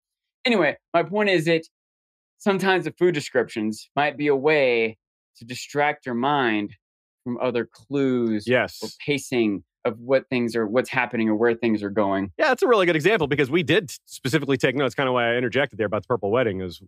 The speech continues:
Speaker 2: it's a long chapter, and the food descriptions, I think, are intentionally, I, I wasn't joking. I think they are intentionally to, to lull you into a sense of this is a party, things are happening, so that the, when the big moment happens, you're like, "Whoa."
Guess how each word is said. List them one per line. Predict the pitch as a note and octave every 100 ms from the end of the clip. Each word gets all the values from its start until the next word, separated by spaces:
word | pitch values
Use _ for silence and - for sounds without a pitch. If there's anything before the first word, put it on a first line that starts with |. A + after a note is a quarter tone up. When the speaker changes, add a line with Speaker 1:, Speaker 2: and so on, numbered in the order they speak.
| _
Speaker 2:
it's | A2
a | G#2
long | F2+ G2 C3 C3+ G#2+
chapter, | - A#2+ D3+ - E2 E2
and | A2 G#2
the | G#2
food | - D3
descriptions, | A#2 - A#2 G#2 G#2
I | G#2
think, | E3 D3
are | A#2+ C#3+
intentionally, | G2 G2+ B2 A#2+ F#2 F2 E2+ D#2 D2+ D2+ F#2+
I, | G2 G#2+
I |
wasn't | A2 B2 G#2
joking. | B2+ C3+ G#2 F#2+
I | F#2
think | G2+
they | G#2
are | G2
intentionally | F#2 G2+ A2 G2 E2+
to, | E2+ D#2 _ _ _
to | G#2
lull | G2 A2 A#2
you | G#2 G2+
into | G#2 - G2+ F#2+
a | E2+
sense | A2+ G#2 G#2
of | D#2+ - _ _ _ _ _ E2+ -
this | A2+ G#2+
is | F#2
a | F#2
party, | - D#3+ D#3 C#3+ C3+
things | B2 A2
are | G#2+
happening, | C#3 C3 C3 A2+
so | A#2
that | G#2+
the, | G#2 E2 F#2+
when | G#2
the |
big | F#2+ G2+
moment | C#3 D3 A#2
happens, | A2 G#2+ G#2+
you're | G2
like, | F2+
"Whoa." | C#3 G3 G2+